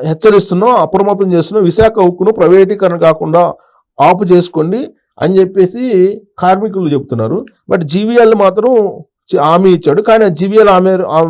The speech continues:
హామీ మేరకు అదేమో ఆగట్లేదు. So, కాబట్టి అందరూ రావాలి, జర్నలిస్టులతో సహా అందరూ బయటకు వచ్చి విశాఖ ఉక్కు కోసం కాపాడుకునేందుకు మనందరం కూడా ముందుకు రావాలని చెప్పి,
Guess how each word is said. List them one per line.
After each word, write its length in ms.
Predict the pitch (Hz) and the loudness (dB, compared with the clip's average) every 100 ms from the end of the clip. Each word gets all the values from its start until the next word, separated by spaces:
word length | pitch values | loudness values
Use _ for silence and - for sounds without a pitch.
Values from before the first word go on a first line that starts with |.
| 160 151 - | -4 -10 -4
హామీ 260 | 165 185 | -2 0
మేరకు 260 | 175 175 175 | 2 0 0
అదేమో 260 | 175 180 | 0 0
ఆగట్లేదు. 720 | 156 143 165 180 139 127 190 - _ _ _ - | 0 0 0 -2 -2 -2 -2 -6 _ _ _ -4
So, 60 | 214 | 0
కాబట్టి 460 | 208 220 226 233 | 2 4 2 2
అందరూ 360 | 202 180 220 220 | 2 2 0 2
రావాలి, 520 | 196 185 175 214 269 - _ - | 4 4 4 0 -4 -14 _ -4
జర్నలిస్టులతో 640 | 147 190 214 214 196 185 | 0 2 0 -2 -4 -4
సహా 400 | 151 165 156 165 - _ - | -2 -2 0 -2 -4 _ -8
అందరూ 320 | 147 202 220 | -2 2 2
బయటకు 480 | 185 117 156 185 185 | 2 0 0 2 -2
వచ్చి 220 | 175 226 | -2 -6
విశాఖ 380 | 175 165 208 202 | -6 -2 -2 -2
ఉక్కు 320 | 170 160 - | -4 -6 -4
కోసం 300 | 165 165 202 | -4 -2 -6
కాపాడుకునేందుకు 840 | 202 165 170 170 160 147 143 139 | -2 -2 0 -2 -4 -6 -6 -8
మనందరం 460 | 170 143 135 151 160 | -6 -4 -4 -4 -4
కూడా 260 | 151 143 135 _ _ - | -2 -2 -4 _ _ -10
ముందుకు 340 | 143 175 175 | -4 -2 -2
రావాలని 480 | 160 139 143 139 135 | 0 0 2 0 -2
చెప్పి, 520 | 127 - 240 170 170 | -6 -6 -4 -4 -4